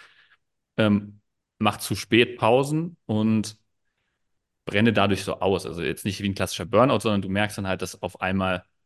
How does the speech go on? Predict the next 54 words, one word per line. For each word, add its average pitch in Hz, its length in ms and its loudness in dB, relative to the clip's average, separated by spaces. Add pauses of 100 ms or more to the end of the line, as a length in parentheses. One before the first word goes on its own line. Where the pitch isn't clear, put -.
(280)
so, 90 400 -2
ähm, 85 400 -6
immer 107 260 4
weniger 101 300 0
Energie 98 400 -4
da 92 220 2
ist 92 140 -4
und 98 60 -6
du 95 80 -6
nur 98 180 2
noch 90 80 -2
so 90 160 -4
am 90 140 -6
Kriechen 117 420 -2
bist. - 440 -2
Ähm, 95 380 -2 (120)
und 101 120 -4
du 117 40 4
musst 170 260 6
aber 104 160 2
kriechen, 110 440 0
weil 101 100 4
du 101 80 -2
dir 101 180 2
auch 92 140 0
dieses 98 500 -6 (800)
Ding 117 120 8
gebaut 110 440 6
hast 127 280 0
und 104 220 -2
die 104 80 -2
Lücke 117 380 0
bis 117 160 -4
zum 107 160 -2
nächsten 104 440 -4
Urlaub, 107 540 0
äh, 95 200 0 (300)
zu - 140 -4
groß 120 340 4
gewählt 110 320 2
ist 107 120 -8
vielleicht. 101 460 0 (680)
Und, 101 440 -2
ähm, 95 240 -2
du 95 100 -6
gehst 104 220 2
dann 101 80 0
so 95 100 -2
komplett 101 420 -6
urlaubsreif 95 720 0
auch 92 140 -4
in 90 160 -4
den - 20 -4
Urlaub, 104 500 4